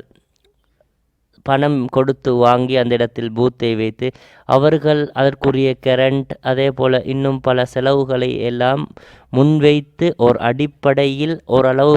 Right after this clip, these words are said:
தொகை பணம் எடுக்கப்படுமாயின், அதை சேவிங் சார்ஜ் என்ற ஒரு அடிப்படையில் அதிகமான அறிஞர்கள் ஆகும் என்ற கருத்தை சொல்கிறார்கள். உதாரணத்துக்கு, ஒரு முறை போட்டு எடுப்பதற்கு ஐந்து ரூபாய் வெட்டுவதாக இருந்தால்,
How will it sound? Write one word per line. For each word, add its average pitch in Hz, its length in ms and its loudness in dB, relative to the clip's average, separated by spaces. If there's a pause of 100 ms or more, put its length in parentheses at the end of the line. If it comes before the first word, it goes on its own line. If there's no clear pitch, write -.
தொகை 139 400 0
பணம் 131 260 -2
எடுக்கப்படுமாயின், 123 960 -2 (360)
அதை 151 380 2
சேவிங் 156 360 2
சார்ஜ் 143 240 2
என்ற 135 200 2
ஒரு 120 160 4
அடிப்படையில் 135 640 -2
அதிகமான 131 600 -4
அறிஞர்கள் 127 640 -4
ஆகும் 131 380 0
என்ற 127 160 -2
கருத்தை 117 300 -4
சொல்கிறார்கள். 110 540 -4 (340)
உதாரணத்துக்கு, 139 880 0
ஒரு 123 220 2
முறை 139 240 0 (100)
போட்டு 135 460 -2
எடுப்பதற்கு 127 600 -6
ஐந்து 139 380 0
ரூபாய் 135 380 2
வெட்டுவதாக 127 540 0
இருந்தால், 123 380 -4